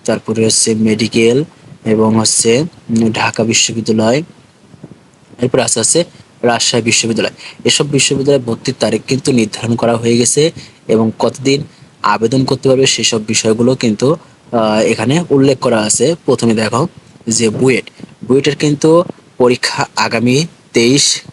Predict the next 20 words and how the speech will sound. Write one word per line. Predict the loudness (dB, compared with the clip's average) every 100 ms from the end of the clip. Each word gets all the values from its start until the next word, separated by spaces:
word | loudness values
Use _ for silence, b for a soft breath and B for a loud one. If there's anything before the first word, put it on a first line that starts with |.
| _ -8
জানুয়ারি | -4 -2 0 2 0
কিন্তু | 0 0 0
গ্রহণ | 0 0 -2 -2
করা | 0 -2
হবে | -2 -2 0 0 -4 B B B B -4
এবং | 0 2
হচ্ছে | 2 0 0 0 0 -4 -18 0
মূল | 2 2
ভর্তি | 2 0 -2
পরীক্ষা | 0 0 0 -2
অনুষ্ঠিত | 0 -2 -2
হবে | -4 -2 0 0
আগামী | -2 -2 -2
হচ্ছে, | 0 0 0 2 0
আহ, | -2 -20 -14 -2 0 0 0 0 -2 -2
তেরোই, | -2 2 2 0 -6 _ B B B -20 _ -12 -6
আহ, | -4
ফেব্রুয়ারি। | -4 -2 2 2 0 -6 -16 -18 _ _ _ -20 -20 b b b -2
এরপরে | -2 2 2 2
হচ্ছে | 2 0 0